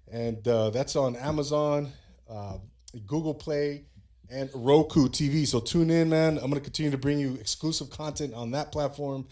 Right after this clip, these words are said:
So big shout out to Doc out there, man. So don't forget to subscribe on YouTube. If you wanna show one way, one way to show some great support, man, i-, is just to subscribe. Simply subscribe to the podcast. Click on that red button,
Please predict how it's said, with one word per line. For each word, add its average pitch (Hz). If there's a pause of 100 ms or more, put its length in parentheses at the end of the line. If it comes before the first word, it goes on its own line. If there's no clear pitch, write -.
(360)
So 113
big 135
shout 139
out 131
to 107
Doc 117 (480)
out 104
there, 110
man. 95
So 98 (680)
don't 160
forget 190
to 175
subscribe 160
on 123 (100)
YouTube. 170 (540)
If -
you 131
wanna 175
show 175
one 156
way, 170
one 190
way 220
to 190
show 185
some 131
great 143
support, 156
man, 151
i-, 123
is 117
just 160
to 160
subscribe. 160 (400)
Simply 170
subscribe 147
to 135
the 113
podcast. 147 (520)
Click 156
on 147
that 131
red 127
button, 127